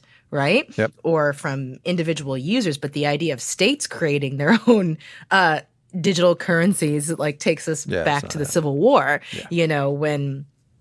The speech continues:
Speaker 1: pre-Civil War, the, and you history buff here, you can tell me the exact
Speaker 2: Oh, yeah.
Speaker 1: details of this, but lots of individual states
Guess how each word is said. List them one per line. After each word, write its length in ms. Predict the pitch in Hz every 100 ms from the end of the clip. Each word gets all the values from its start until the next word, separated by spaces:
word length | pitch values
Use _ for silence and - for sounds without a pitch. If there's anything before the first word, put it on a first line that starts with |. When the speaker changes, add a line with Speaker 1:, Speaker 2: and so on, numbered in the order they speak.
| _ - -
Speaker 1:
pre-Civil 540 | 269 277 220 170 165
War, 180 | 214 185
the, 140 | 151
and 300 | 143 135 135
you 240 | 143 135 131
history 400 | - 156 - 131
buff 220 | 127 127
here, 180 | - 127
you 140 | 127
can 180 | 123 120
tell 220 | 113 139
me 160 | 120 117
the 160 | 120 120
exact 320 | 120 131 160
Speaker 2:
Oh, 80 | 180
yeah. 60 |
Speaker 1:
details 260 | 190 123 -
of 100 | 135
this, 200 | 135 - - - -
but 200 | 190 190
lots 420 | 190 226 339 415
of 80 | 294
individual 480 | 226 214 214 190
states 800 | 175 - - 285 156 135 - -